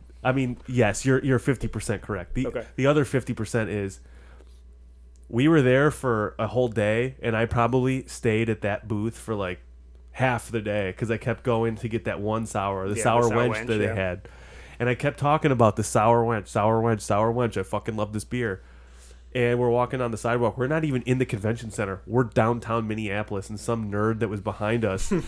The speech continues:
Speaker 2: <laughs>
Speaker 1: uh, overheard us talking, and he, what does he yell?
Speaker 2: "Ballast Point's corporate!"
Speaker 1: <laughs>
Speaker 2: Like, like,
Speaker 1: Basically.
Speaker 2: a, like
Speaker 1: Yeah.
Speaker 2: across, like, like we were crossing the street, and we were almost to the other side, and he was on the other side where we were just from, and he just screamed it
Speaker 1: Yeah.
Speaker 2: across the street.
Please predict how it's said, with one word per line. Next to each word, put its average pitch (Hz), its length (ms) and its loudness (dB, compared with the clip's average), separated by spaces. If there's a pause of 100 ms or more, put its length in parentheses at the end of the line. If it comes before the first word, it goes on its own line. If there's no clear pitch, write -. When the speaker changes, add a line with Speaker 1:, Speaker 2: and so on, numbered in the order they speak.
(140)
Speaker 2:
<laughs> - 280 -16
Speaker 1:
uh, 104 280 2
overheard 123 520 6
us 104 100 2
talking, 117 560 2
and 110 100 -2
he, 113 180 -2 (200)
what 120 160 0
does 127 120 0
he 135 120 0
yell? 135 300 0 (760)
Speaker 2:
"Ballast 254 400 10
Point's 269 320 12
corporate!" 269 1120 12
Speaker 1:
<laughs> - 40 -20 (260)
Speaker 2:
Like, 208 100 8
like, 190 100 10 (100)
Speaker 1:
Basically. 208 280 8
Speaker 2:
a, 180 60 8
like 208 200 4
Speaker 1:
Yeah. 196 60 6
Speaker 2:
across, 226 420 4
like, 208 180 0 (180)
like 156 200 -4
we 165 120 -4
were 185 140 0
crossing 160 880 -4
the 143 100 -6
street, - 380 -6
and 131 120 -6
we 131 80 -2
were 131 120 2
almost 127 300 -2
to 131 40 -6
the 123 120 -2
other 120 140 -6
side, 127 320 -4
and 120 80 -10
he 127 80 -10
was 123 120 -6
on 123 160 -4
the 120 160 -8 (220)
other 156 240 -2
side 127 240 0
where 123 100 0
we 123 60 -2
were 120 80 -2
just 120 160 -6
from, 131 280 -4
and 120 40 -10
he 120 80 -10
just 123 180 -10
screamed 135 400 -8
it 127 100 -2
Speaker 1:
Yeah. 104 100 -2
Speaker 2:
across 123 280 -2
the 120 80 -10
street. 127 460 -8